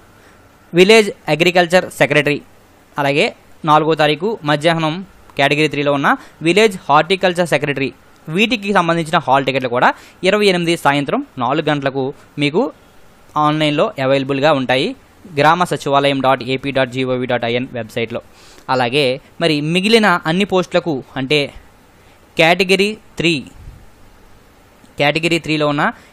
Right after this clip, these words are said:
విలేజ్ ఫిషరీస్ అసిస్టెంట్, అలాగే యానిమల్ హస్బెండరీ అసిస్టెంట్, ఈ రెండింటికి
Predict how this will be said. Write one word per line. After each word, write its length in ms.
విలేజ్ 400
ఫిషరీస్ 480
అసిస్టెంట్, 360
అలాగే 280
యానిమల్ 460
హస్బెండరీ 480
అసిస్టెంట్, 340
ఈ 100
రెండింటికి 440